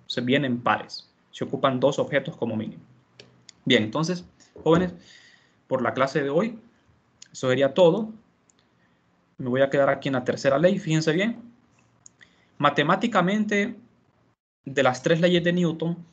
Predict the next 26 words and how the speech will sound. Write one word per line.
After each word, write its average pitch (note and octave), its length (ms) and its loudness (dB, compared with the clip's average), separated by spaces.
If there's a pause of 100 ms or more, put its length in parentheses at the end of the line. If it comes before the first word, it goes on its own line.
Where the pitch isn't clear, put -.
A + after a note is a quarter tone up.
(960)
la C#3+ 140 4
segunda F3+ 760 -2
es C#3 140 -12
la D#3 120 -6
que D#3 100 -10
tiene D3+ 360 -4
una D3 420 -6
ecuación B2+ 840 -2 (340)
y A3 120 -4
la G#3+ 160 0
tercera F3+ 680 2
simplemente D#3+ 1160 -2 (220)
se D3+ 200 -2
describe F3+ 480 0
de F3+ 60 2
esta F3+ 200 -2
manera. E3+ 600 2
Es D#3+ 180 -8
una F3+ 160 2
relación D#3 540 0
entre D#3+ 280 0
dos, D#3 480 0
entre B2 260 -4
los B2 180 2
pares, B2+ 460 2
acción-reacción. D#3+ 960 -4